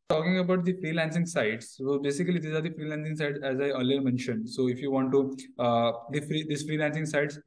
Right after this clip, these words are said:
help you to basically get projects. Okay, so how this operates is basically they, like, if you,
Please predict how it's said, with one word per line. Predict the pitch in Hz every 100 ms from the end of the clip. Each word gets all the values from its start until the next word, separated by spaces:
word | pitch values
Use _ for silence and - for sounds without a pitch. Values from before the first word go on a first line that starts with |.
| -
help | 147 160
you | 160 175 196 - - _ -
to | 135
basically | 131 139 139 151
get | 120 139 135
projects. | 135 113 107 - - - _ _ _ _ _ _ _ _
Okay, | 127 107 -
so | 143 127
how | 139 139
this | 143 156
operates | 143 160 160
is |
basically | 156 147 160 165
they, | 160 151 147 151 151
like, | 143 131
if | 131
you, | 143 143 143